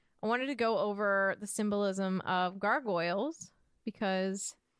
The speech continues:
I just thought that was cool. This is from gargoyles store dot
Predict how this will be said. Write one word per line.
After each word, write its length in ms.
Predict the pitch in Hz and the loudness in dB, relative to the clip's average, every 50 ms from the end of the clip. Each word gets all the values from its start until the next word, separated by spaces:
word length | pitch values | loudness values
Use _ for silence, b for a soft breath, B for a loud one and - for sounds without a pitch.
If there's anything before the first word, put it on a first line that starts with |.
| _ _ _ | _ _ _
I 120 | - 196 196 | -2 -2 -2
just 140 | 196 - - | -2 -2 -4
thought 140 | 185 185 - | -4 -2 -4
that 120 | - - | -4 -4
was 180 | - 196 - - | -4 -6 -6 -4
cool. 240 | - 180 180 220 - B B B B B B B _ | -2 -2 -2 -2 -4 B B B B B B B _
This 160 | 285 294 - 381 | -6 -2 -2 -2
is 140 | 349 - - | -2 -4 -4
from 320 | - 262 240 226 226 - - 196 | -2 0 0 0 0 -4 -4 -4
gargoyles 760 | - 208 214 233 - 277 262 262 254 247 233 233 220 - - - | -2 -2 -2 0 0 0 0 0 0 0 0 -2 -4 -6 -6 -6
store 500 | - - - 208 196 190 190 190 185 - - | -6 -4 -2 0 0 0 0 0 -2 -4 -4
dot 220 | - 202 196 - | -4 -4 -2 0